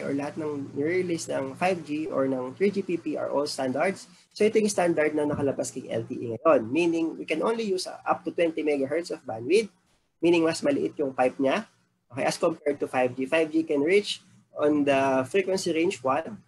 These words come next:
which is ito, hundred megahertz and up to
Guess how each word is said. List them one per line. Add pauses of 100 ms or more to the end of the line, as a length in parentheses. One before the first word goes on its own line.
which
is
ito, (1040)
hundred
megahertz
and (400)
up
to